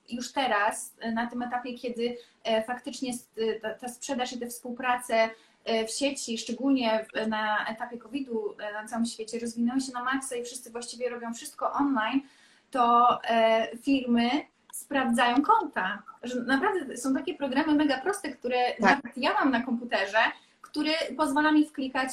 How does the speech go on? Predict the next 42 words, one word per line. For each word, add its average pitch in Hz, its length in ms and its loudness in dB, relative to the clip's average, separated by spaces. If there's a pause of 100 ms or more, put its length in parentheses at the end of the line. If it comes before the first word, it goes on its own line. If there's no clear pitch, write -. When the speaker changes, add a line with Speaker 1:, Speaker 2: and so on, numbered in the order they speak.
(220)
Speaker 1:
em, 247 680 -4 (240)
wklikać 269 440 -4
link 269 200 4
do 254 100 -4
profilu 247 380 -6
i 247 80 -8
ja 254 100 -4
wiem, 262 280 0
czy - 100 -10
to 247 80 -10
są, 233 380 -2 (100)
czy 233 120 -10
to 226 60 -12
są 240 180 -8
konta - 340 -4
organiczne, 233 540 -6
czy 247 160 -8
nie. 214 140 -2 (500)
I 262 100 0
zdarzyło 269 320 2
Speaker 2:
Tak. 285 100 4
Speaker 1:
mi 285 80 4
się 277 160 -2 (260)
tyle 311 260 2
razy 254 300 2
być 233 220 -6
tak 262 220 0
bardzo 269 300 2
zaskoczoną, 269 880 0 (920)
że 233 200 0 (240)
nie 262 80 6
macie 277 180 2
pojęcia. 190 600 -6
I, 240 440 -4
i 247 360 -6 (120)
fajnie 349 220 4
jest 349 120 -8
też 330 140 -6
o 320 60 -8
tym 302 200 4
wiedzieć, 269 520 0
że 285 80 -2